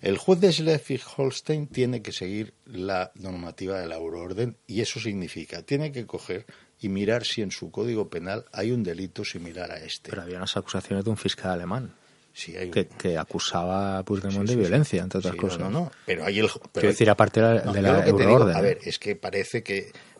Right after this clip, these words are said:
Speaker 1: te lo voy a repetir, porque yo siempre que hago una crítica a algo que ha dicho un juez, quiero decir por delante que hay que acatarlo, que hay que respetarlo, pero se puede discrepar en la argumentación jurídica.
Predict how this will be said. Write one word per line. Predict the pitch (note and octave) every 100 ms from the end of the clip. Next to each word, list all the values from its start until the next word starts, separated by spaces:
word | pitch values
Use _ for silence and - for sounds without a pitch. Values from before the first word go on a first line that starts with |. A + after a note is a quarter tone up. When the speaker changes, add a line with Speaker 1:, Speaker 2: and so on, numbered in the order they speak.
| -
Speaker 1:
te | F#2
lo | F2
voy | G#2+
a | A#2+
repetir, | G#2 G2 B2+
porque | A#2 C#3
yo | F3
siempre | F#3 D3 C3+
que | - A2
hago | G2+ G2
una | G2 E2+
crítica | F2+ E2+ D#2+ - E2+
a | E2+ - E2+
algo | F#2 F#2 F2
que | -
ha | F2 D#2+
dicho | F2 -
un | E2
juez, | - G2+ C#3
quiero | - F#2+ G2 G#2+
decir | G#2 A#2+ A2+
por | A#2+ A2+
delante | G#2+ G#2 G#2 C#3 -
que | E2+
hay |
que | E2 F2+
acatarlo, | A2+ A2 G#2+ F#2+ G2+ A#2 B2+
que | F#2
hay | D#2
que | F2
respetarlo, | F2 F2 - G2 F2+ F2+ A#2 D3+ - - -
pero | -
se | - F2
puede | E2 E2
discrepar | D2+ - F2 D#2+ E2+ F2
en | F#2+
la |
argumentación | G#2+ A#2+ A2+ E2+ D#2 E2
jurídica. | - E2 A#2 G2 -